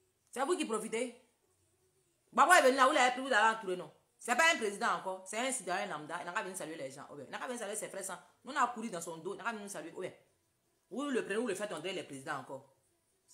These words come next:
Bon, bon, c'est comment? Hein? Bien qu'ils aient des F P I, c'est comment?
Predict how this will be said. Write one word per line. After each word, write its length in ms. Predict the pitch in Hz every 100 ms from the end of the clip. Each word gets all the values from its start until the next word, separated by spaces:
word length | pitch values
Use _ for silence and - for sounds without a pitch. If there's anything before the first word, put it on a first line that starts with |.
| _ - _
Bon, 180 | 208 175 170
bon, 140 | 180
c'est 120 | 190 185
comment? 220 | 202 131 _ _ _ _ _ _ _ _ _ _ _ _ _ _ _ _ _ _ _ _ _
Hein? 240 | 180 254 277 - _ _ _ _ _ -
Bien 120 | 208
qu'ils 120 | 247
aient 60 | 262
des 100 | 208
F 160 | 214 190
P 100 | 160
I, 120 | 156
c'est 100 | 170
comment? 260 | 165 175